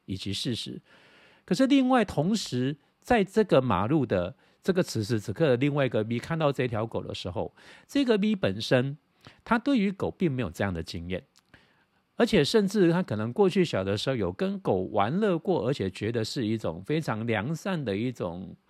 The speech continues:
呃，或者是欢乐的一种记忆，在他的内心里面形成了一种经验跟认知。所以当他同时跟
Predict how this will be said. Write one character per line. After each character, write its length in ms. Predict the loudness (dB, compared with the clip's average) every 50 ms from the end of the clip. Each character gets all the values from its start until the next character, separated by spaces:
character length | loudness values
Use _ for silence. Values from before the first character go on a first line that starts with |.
| _ _ _ _
呃， 220 | -8 -6 -6 -6
或 200 | -4 -2 -2 0
者 80 | 0 0
是 120 | -2 -4
欢 260 | -2 -2 -2 -2 0 0
乐 120 | 0 0
的 100 | 0 -2
一 80 | -2 -2
种 180 | -4 -6 -8 -8
记 260 | -8 -8 -6 -6 -4
忆， 80 | -6 -6
在 180 | -4 -4 -4
他 160 | -4 -4 -6 -6
的 140 | -6 -6
内 240 | -4 -2 -2 -2 -2
心 240 | -2 -4 -6 -6 -6
里 80 | -6 -4
面 160 | -4 -4 -4
形 220 | -4 -6 -8 -6
成 120 | -6 -8 -6
了 140 | -4 -4
一 80 | -4 -4
种 220 | -4 -6 -8 -8
经 200 | -6 -6 -4 -4 -2
验 140 | -4 -4 -4
跟 160 | -4 -4 -4
认 220 | -4 -6 -6 -8
知。 240 | -8 -8 -8 -10 -10 -12 -18 -20 -20 -20 -20 -20 _ _
所 200 | -4 0 4 4
以 240 | 4 4 4 0 -2 -6 _ _ _ _ _ _ _ _ _ _ _ _ _ _ _ _ _
当 280 | 4 4 4 4 0 -2
他 320 | -2 0 2 2 4 2 0 -2
同 320 | 0 0 2 2 2 0
时 240 | -2 -2 -2 -2 -2
跟 240 | 0 0 0 0 0